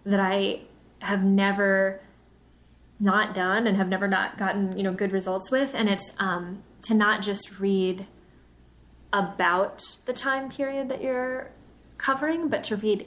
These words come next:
in the time period. So I read a bunch of, you know, contemporary sources about pigeons, 'cause of course I wanna be up with the current scientific knowledge. But then I also read a ton of, you know, pigeon keepers' guides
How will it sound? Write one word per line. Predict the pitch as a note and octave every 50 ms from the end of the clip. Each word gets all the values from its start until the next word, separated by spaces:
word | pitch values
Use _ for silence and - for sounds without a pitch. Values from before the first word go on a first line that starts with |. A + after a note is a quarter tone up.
| - -
in | - F#3+ F#3+ F#3+ F#3+ G3+ A3 A#3+ C4+ - - -
the | B3+ B3
time | - C4 C4 C4 C4 C4
period. | - - C#4+ C#4+ D4 D4+ D4
So | - C#4 C#4
I | C4+ C4+
read | C#4 D#4 G4
a | G#4+
bunch | E4 A#3+ G#3+ G#3+ -
of, | G3+ F#3+ F#3+ F#3+ F#3 - - - - - - - - -
you | B3+ C4+
know, | G#3+ G3+
contemporary | G#3 A3+ G#3+ G#3 A3 A3+ - B3+ G3+ G3+ G3
sources | G3 - G3+ F#3+ F#3+ - G3 F#3+
about | F3+ F3+ F3+ - -
pigeons, | - F#3+ F#3 F#3+ F#3 F#3+ G3 G3
'cause | - - G3 F#3
of | - - - -
course | - - G3 F#3+ - G3+
I | F#3+
wanna | F#3 F#3 G3 F#3+ G3
be | F3+ F#3 F#3 F#3 F3+ F3 F3 G3 G3 - - - - - - - - - - - -
up | G3 G3 G3 -
with | G3 F#3 F#3
the | F#3
current | F#3 - - - G3+ G3 F#3+ F#3+ F#3 F3+ - - - - - - - - - - -
scientific | - - - E3+ F3+ F3+ F3+ F3 - F#3 - F3+ - -
knowledge. | F3 F3+ G3+ B3+ A3+ E3+ E3+ F3 F3+ G3+ G#3 - - - - - - - - - - -
But | - B3+ B3+
then | C4+ C4+ C4+
I | C4 C4
also | - A#3+ C#4+ D#4 - G#4+ G4+ E4+
read | A#3+ G#3+ G3+ G3+ G3 G3 F#3+ F#3+ G#3 - - - - - - - - - - - - - - -
a | G#3+ A3
ton | - - - - C#4+ C#4 C#4+ C#4+ C#4 C4+ B3+ A3+ G3+ G3
of, | - - G3 F#3+ F#3 F#3 F3+ F3+ F3+ - - - - - _ -
you | G#3 F#3+
know, | F3+
pigeon | F3 - - A#3 A3 A3 G#3 G#3
keepers' | G#3 - - G#3+ G#3 G3+ G3 F#3 F3+ F#3+
guides | - F3+ F3 F3 F3+ F3+ F3+ F#3 F#3+ G#3 - - - -